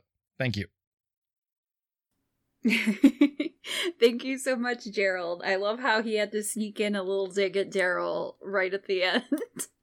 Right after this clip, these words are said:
Speaker 2: <laughs> But thank you so much, uh, to all of the members of Anime World Order for their wonderful submissions.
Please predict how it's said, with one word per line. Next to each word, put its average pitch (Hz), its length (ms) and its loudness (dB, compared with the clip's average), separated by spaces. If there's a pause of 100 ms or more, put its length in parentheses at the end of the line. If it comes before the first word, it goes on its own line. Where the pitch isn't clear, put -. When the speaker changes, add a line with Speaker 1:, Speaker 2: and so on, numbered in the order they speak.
(140)
Speaker 2:
<laughs> 311 120 2 (1900)
But 247 140 -2
thank 269 220 2
you 277 240 -8 (240)
so 294 340 6
much, 254 600 -2
uh, 185 480 -2 (220)
to 214 360 -2
all 214 180 0
of 202 100 -6
the 196 100 0
members 185 420 -4
of 185 120 -6
Anime 180 400 -6
World 175 260 -4
Order 175 260 -4
for 196 160 -8
their 185 240 -4 (500)
wonderful 202 1040 -2 (200)
submissions. 185 920 -8